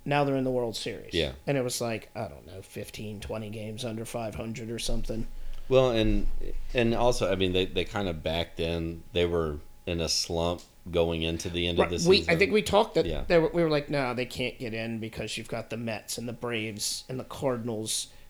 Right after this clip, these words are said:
Speaker 1: and, you know, there were three or four teams.
Speaker 2: Right.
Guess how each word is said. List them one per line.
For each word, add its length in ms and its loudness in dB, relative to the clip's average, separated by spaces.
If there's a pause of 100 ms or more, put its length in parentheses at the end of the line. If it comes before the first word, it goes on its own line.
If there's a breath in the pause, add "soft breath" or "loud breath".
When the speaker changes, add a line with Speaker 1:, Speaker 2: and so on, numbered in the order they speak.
(160 soft breath)
Speaker 1:
and, 540 -4 (240)
you 200 0
know, 100 2
there 140 2
were 160 -2 (540)
three 220 4
or 80 6
four 260 4
teams. 640 2
Speaker 2:
Right. 260 4